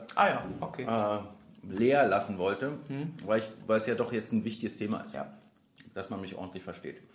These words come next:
Speaker 2: Zum Beispiel haben wir auch sowas wie, man darf mal die Torsirene drücken, wenn wir ein Tor schießen am,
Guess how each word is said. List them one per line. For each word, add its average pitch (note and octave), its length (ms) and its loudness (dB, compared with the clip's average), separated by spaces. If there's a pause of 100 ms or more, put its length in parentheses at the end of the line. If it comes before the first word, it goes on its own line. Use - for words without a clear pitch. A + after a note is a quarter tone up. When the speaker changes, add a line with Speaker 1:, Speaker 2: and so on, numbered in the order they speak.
(540)
Speaker 2:
Zum C#3+ 120 2
Beispiel D#3+ 340 6
haben D3 140 2
wir D3+ 140 4
auch C3 100 0
sowas D3 340 -2
wie, C3+ 140 2
man A#2+ 180 6
darf A#2+ 220 4
mal C#3 180 4
die C3 100 0
Torsirene B2+ 640 4
drücken, A2 400 -2
wenn A2+ 180 4
wir A#2 80 4
ein A2 100 2
Tor B2 200 0
schießen G2 360 -6
am, D#2+ 280 -6